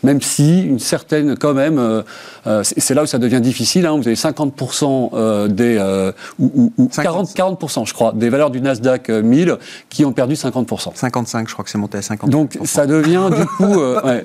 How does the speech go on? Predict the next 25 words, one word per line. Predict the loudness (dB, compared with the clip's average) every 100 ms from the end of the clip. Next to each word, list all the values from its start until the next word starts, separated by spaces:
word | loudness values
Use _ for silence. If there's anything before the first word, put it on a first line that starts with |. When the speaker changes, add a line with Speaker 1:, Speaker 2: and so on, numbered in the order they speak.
| 0
Speaker 1:
donc | 0
ça | 2 0
devient | 2 0
un | 0
Speaker 2:
Ouais. | -2
Speaker 1:
petit | -4
peu, | 2
euh, | 2 4 2 2 0 -2 -10 -8
Speaker 2:
Bah | -4
oui. | 0
Speaker 1:
euh, | 0 0 -2
euh, | 0 2 0
comment, | 0 2 2 -2 -2
agressif | -4 0 0 2 0 0
de | -2
continuer | 0 0 0 2 4 4
à | 0
être | -2 -4
short | 0 0
des | 2
valeurs | 0 0
de |
croissance | -2 -4 -4 0
U | 2
S. | 2 -2 -10